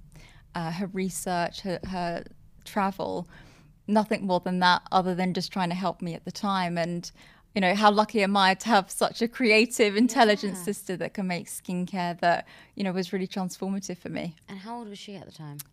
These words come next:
Speaker 1: Just a couple of years older than me.
Speaker 2: Oh my gosh. So she was making this skincare.
Speaker 1: Yes.
Speaker 2: And where was she making it?
Speaker 1: At home, at the kitchen table.
Speaker 2: No
Speaker 1: Yeah.
Speaker 2: way.
Speaker 1: So she would source the best organic cold-pressed plant oils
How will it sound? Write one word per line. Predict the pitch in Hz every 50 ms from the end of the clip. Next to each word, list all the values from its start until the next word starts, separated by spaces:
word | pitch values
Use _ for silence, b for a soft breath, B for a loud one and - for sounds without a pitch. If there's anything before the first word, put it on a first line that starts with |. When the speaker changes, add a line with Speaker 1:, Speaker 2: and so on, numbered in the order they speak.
| _ _ -
Speaker 1:
Just | - 214 - -
a |
couple | - 214 - - 185
of | 180
years | 175 170 175
older | 175 175 170 175 175
than | 175 175 175
me. | 175 175 180 175 _ _ _ _ _ _ _ _ _ -
Speaker 2:
Oh | - 214 220 220 214
my | 202 175 151 143 139 139 135 _
gosh. | - 196 180 160 156 147 -
So | -
she | 143 254 233 233 240
was | 254 247 180
making | 214 202 202 208 233 262 254 - 208 180 151 147
this | 156 156 151 - -
skincare. | - 202 202 202
Speaker 1:
Yes. | 190 175 160 151 139 147 - - _
Speaker 2:
And | - 202 202
where | 202 226 247 233
was | 247 -
she | - 214
making | 226 226 226 220 - - 160 139
it? | 131 131 -
Speaker 1:
At | 220 202
home, | 202 226 240 247 214 190 - -
at | 202 202
the | - 202
kitchen | - 233 208 - - 220
table. | 208 214 190 185 202 196 208 208 190 185 190 _ -
Speaker 2:
No | 170 175 180 185 180 175 175 175 170 156 151
Speaker 1:
Yeah. | 220 226 226 233 233 233 226 220
Speaker 2:
way. | 180 170 170 160 156 151 147 - b b b b b b
Speaker 1:
So | - - - 214 202 190
she | 202 - - 240
would | 226 220 226 220 -
source | - - - 214 202 202 196 196 202 196 - - - _
the | - 185
best | - _ - - 196 190 196 190 - - - - - - - _ _ -
organic | 190 175 - 190 185 185 185 175 175 - - - _ _
cold-pressed | - - - 196 180 180 180 _ - - 160 170 170 - - - _
plant | - - 180 170 170 170 -
oils | 175 165 165 165 165 165 160 -